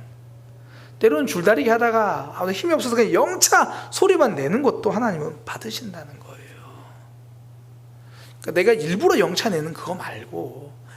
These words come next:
자원하는 마음으로 내가 할 수 있는 만큼 하나님 앞에 나오는 거죠. 제가 이제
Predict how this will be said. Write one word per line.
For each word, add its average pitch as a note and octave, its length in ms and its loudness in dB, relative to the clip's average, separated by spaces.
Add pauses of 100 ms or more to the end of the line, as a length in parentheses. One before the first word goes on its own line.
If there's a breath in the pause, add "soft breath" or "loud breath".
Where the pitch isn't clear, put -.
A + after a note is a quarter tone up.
(140 loud breath)
자원하는 D#4+ 580 -2
마음으로 D#3+ 340 -2
내가 D#3 200 -6
할 D#4+ 80 -4
수 - 180 -10
있는 F#3 240 -8
만큼 F#3 380 -10 (260 loud breath)
하나님 A#3 240 -4
앞에 D#3 280 -10
나오는 C#3+ 420 -10
거죠. - 280 -12 (1800 loud breath)
제가 D3+ 200 0
이제 C#3+ 380 -2